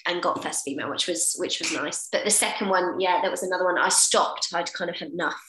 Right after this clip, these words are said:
And there was a lady behind me, um,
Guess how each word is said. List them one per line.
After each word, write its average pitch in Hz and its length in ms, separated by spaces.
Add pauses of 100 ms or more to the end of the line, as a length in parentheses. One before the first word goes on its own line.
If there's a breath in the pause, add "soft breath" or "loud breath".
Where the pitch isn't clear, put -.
(120)
And 170 80
there 170 80
was 170 140
a 175 40
lady 170 340
behind 165 380
me, 151 300 (580 loud breath)
um, 170 460